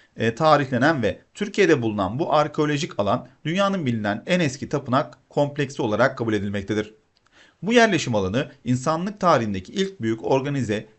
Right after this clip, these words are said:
dini ritüellerin yapıldığı ve insanların yerleşik hayata geçmeden önce toplumsal etkinlikler düzenledikleri bir merkezdir. Taş anıtları ve dairesel yapılarıyla bu bölge Neolitik dönemin sırlarını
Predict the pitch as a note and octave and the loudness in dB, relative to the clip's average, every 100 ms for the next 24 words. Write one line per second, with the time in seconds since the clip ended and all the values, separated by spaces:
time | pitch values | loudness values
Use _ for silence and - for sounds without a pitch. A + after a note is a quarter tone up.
0 | - A2+ B2+ D#3+ G3 E3+ - A#2+ G#2+ G2+ | -12 -4 -2 0 -2 -2 0 0 2 -2
1 | G#2 C3 C3 G#2+ G2+ F2+ - _ - B2 | -2 -4 -4 -4 -4 -4 -8 _ -4 -2
2 | B2+ E3+ F#3+ E3 A2 G#2 B2+ C3 F#3 D3+ | 0 -2 -2 -2 -2 -2 -2 -4 -2 -2
3 | B2 B2 D#3 D#3+ B2 F#2+ F#2 A#2 - _ | -2 -4 -4 -2 -4 -2 -4 -4 -6 _
4 | - B2+ C3 C3 C3 G3 - C3 - A#2 | -6 -6 -6 -8 -2 -2 0 -4 -4 -8
5 | A#2+ - D3 A2 A2 B2+ G#2+ - A#2 C#3+ | -6 0 0 0 -2 -2 -2 -6 -4 -2
6 | B2 G#2 G2 G#2+ F#2+ G2+ - _ _ _ | 0 -2 0 -2 -2 -6 -8 _ _ _
7 | _ F#3+ A3 - E3+ D#3+ G3 F3 A#2 A#2 | _ 0 0 0 -4 -4 -4 0 2 4
8 | B2 C3 C#3 F#3+ F3 B2+ C#3+ C#3+ C#3 G#2 | 4 2 -2 -2 -2 -4 -4 -2 0 -2
9 | D#3 E3+ A#2 F2+ G#2 A#2+ _ _ C3 D#3 | -2 2 2 2 -4 -6 _ _ 0 2
10 | E3 F#3 G#3 C3 G#2+ G#2 - D#3+ A#2 F#2+ | 2 -2 -4 -2 -2 -4 -4 -2 0 0
11 | C#3 | -4